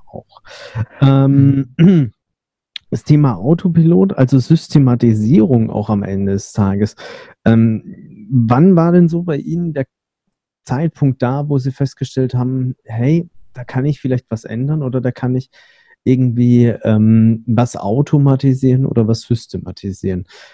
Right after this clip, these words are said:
Ähm, wie kam's denn da dazu und wie war's denn dann auch am Ende des Tages, dass man dann auch wirklich irgendwann, ja, ich glaub, ich könnte es mir vorstellen, dass es am Anfang vielleicht auch erstmal schwierig ist zu sagen, „Okay, ich lass das jetzt los.“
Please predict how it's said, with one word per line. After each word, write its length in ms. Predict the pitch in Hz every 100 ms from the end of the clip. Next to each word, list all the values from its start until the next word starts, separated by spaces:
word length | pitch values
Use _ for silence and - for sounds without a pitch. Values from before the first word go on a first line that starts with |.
| - _
Ähm, 380 | 104 104 110 110
wie 220 | 120 113 117
kam's 380 | 120 123 170
denn 120 | 170 156
da 160 | 131
dazu 420 | 135 151 - 185
und 380 | - 143 139 131
wie 680 | 123 123 123 135 143 143 135 -
war's 580 | 127 117 110 127 139 -
denn 340 | - 131 127 120
dann 320 | 120 131 127
auch 380 | 120 120 120 -
am 200 | 123 113
Ende 280 | 117 123
des 180 | 120 -
Tages, 420 | 120 107 123 131
dass 180 | 123 -
man 100 | 120
dann 140 | 117 120
auch 140 | -
wirklich 320 | 127 127 120
irgendwann, 400 | 120 123 120 120 - - - _ _ _
ja, 360 | 107 110 131 139 - - _
ich 140 | - -
glaub, 200 | 127 - - -
ich 100 | 131
könnte 200 | - 151
es 60 | -
mir 100 | 117
vorstellen, 440 | 131 147 - 113
dass 140 | 110 110
es 60 |
am 160 | 113 107
Anfang 340 | 107 123 120
vielleicht 260 | - 120 -
auch 140 | 117
erstmal 300 | 117 - 110
schwierig 300 | - 120 123
ist 160 | 113 -
zu 80 | 117
sagen, 320 | 110 107 107
„Okay, 200 | 107 -
ich 220 | 131 123
lass 320 | 113 117 - -
das 300 | 113 - 113
jetzt 260 | 104 -
los.“ 400 | 113 110 139 -